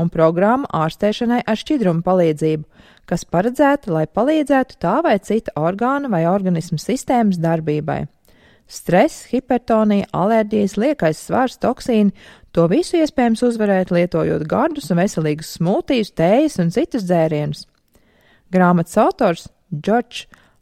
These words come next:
Pamplona Rodžers ir medicīnas zinātņu doktors,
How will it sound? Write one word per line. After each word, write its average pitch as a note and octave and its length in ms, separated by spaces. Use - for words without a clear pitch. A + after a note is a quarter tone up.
Pamplona E3 560
Rodžers A#3 420
ir E3 80
medicīnas F#3 640
zinātņu F3 540
doktors, D#3+ 560